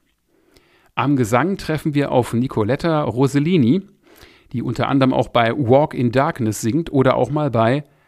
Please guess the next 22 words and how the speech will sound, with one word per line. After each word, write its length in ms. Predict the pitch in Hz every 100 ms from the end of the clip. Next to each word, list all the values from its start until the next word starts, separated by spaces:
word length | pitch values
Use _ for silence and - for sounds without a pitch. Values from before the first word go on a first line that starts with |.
| _ _ _ _
Kalidia, 720 | - 101 135 202 110 98 - - _ -
denke 220 | 101 101
ich, 40 | 98
spricht 240 | 120 -
man 140 | 104
es 120 | 101 -
aus, 300 | 101 95 -
gesungen 400 | 110 107 101 92
hat. 300 | - - -
Also 300 | 107 104 98
wer 380 | 110 135 127 - _ -
die 80 | 110
Band 260 | 113 113 -
kennt, 300 | 113 113 113
weiß 240 | 117 127
auf 180 | - -
jeden 160 | 113
Fall, 220 | - 120 117
<laughs> 60 | 113
was 180 | 151
ich 120 | 110 110
meine. 340 | 117 120